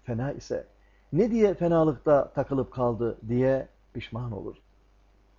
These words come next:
İnsanlar içinde kendisine imamın, sultanın emrettiğini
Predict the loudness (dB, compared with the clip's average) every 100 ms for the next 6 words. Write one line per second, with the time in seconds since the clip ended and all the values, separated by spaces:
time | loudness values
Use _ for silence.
0 | _ _ _ _ _ _ _ _ _ _
1 | 2 2 2 -2 -2 -4 -6 -4 -4 -2
2 | -4 -10 _ _ _ _ 0 2 2 0
3 | 2 4 4 2 2 2 2 -2 -6 -4
4 | -4 -2 -2 -2 -2 -4 -2 -4 -4 -8
5 | -8